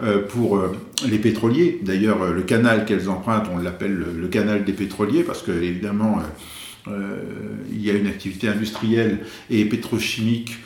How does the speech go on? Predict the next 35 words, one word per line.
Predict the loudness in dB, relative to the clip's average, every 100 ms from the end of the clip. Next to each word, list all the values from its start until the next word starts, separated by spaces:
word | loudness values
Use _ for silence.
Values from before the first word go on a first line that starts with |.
| -20 -12 -2
euh, | 0 2 0 -2
dans | -6 -2 2 2
ce | 2 2 2
secteur | 0 -4 0 0 2
de, | 0 -2
de | -2
la | -2 0
lagune | 0 2 2
de | 2
Venise. | 0 2 2 0 -4 -10 -20 -20 -12
Donc | -2 0 2
on, | 2 2
on | 2
n'est | 4
pas | 4
du | 4
tout | 2 0
sur | 0
un | 0
canal | 2 2 4 2 0 0
inutilisé | 2 2 2 0 0 4 4 2 -4 -12 -6
et | -2 -2
qui | -2
se | 0 4 4 4
prêterait | 0 0 0 4 4
avec | 6 4
des | 0
installations | -2 0 0 0
portuaires | -2 -2 0 0 0
qui | 2
n'attendraient | 2 4 4 4 2
que | 0 -2 -4 -2
les | -2
grandes | 2 2
dynamiques. | 2 0 -2